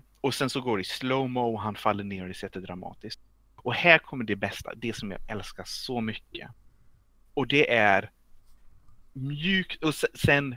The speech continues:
det som, när ljudet kommer tillbaka så hör man ljud, eh,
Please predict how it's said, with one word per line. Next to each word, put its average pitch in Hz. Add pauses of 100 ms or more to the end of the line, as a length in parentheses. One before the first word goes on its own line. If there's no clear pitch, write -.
det 123
som, 127
när 127
ljudet 117
kommer 101
tillbaka 127
så 123
hör 139
man 107
ljud, 147 (680)
eh, 104